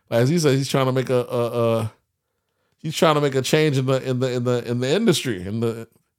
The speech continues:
in the zeitgeist. So when you see ratchet and bad behavior, he calls it out. He don't care if it's your favorite rappers or your favorite rappers' kids. So he's trying to do that. Of course, T I being a parent, I don't blame him. Like, "Nigga, hold on, man. Don't be mentioning my damn kid." You know, you gotta tighten up.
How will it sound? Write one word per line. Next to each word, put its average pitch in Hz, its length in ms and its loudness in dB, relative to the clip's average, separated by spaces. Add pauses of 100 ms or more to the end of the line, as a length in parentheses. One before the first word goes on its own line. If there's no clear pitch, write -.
(160)
in 120 100 -4
the 120 80 2
zeitgeist. 139 600 2
So 107 280 -4 (320)
when 117 140 -2
you 131 100 0
see 147 200 0
ratchet 139 420 2
and 120 80 -8
bad 131 260 4
behavior, 147 360 2
he 139 80 0
calls 135 300 2
it 151 80 2
out. 180 160 4
He 131 60 2
don't 135 140 -2
care 147 160 2
if 135 80 -2
it's 135 140 -6
your 123 220 -2 (280)
favorite 127 440 2
rappers 139 520 2
or 131 60 2
your 120 100 0
favorite 135 300 0
rappers' 156 360 0
kids. 101 320 -6
So 107 200 -8 (440)
he's 139 200 -4
trying 131 320 0
to - 20 -4
do 120 120 0
that. 120 300 2
Of 120 220 -4
course, 143 300 2
T 151 100 0
I 139 120 4
being 123 200 -2
a 113 80 -2
parent, 156 360 0
I 127 100 0
don't 120 160 0
blame 127 220 0
him. 143 80 -6
Like, 147 200 -2
"Nigga, 156 120 -8
hold 165 200 2
on, 120 200 2
man. 117 120 -2
Don't 143 140 -6
be 147 120 -6
mentioning 143 220 -6
my 120 80 0
damn 110 240 -4
kid." 127 320 -4
You 110 60 -10
know, 110 80 -6
you 117 60 -6
gotta 117 140 -6
tighten 117 220 -6
up. 113 180 -6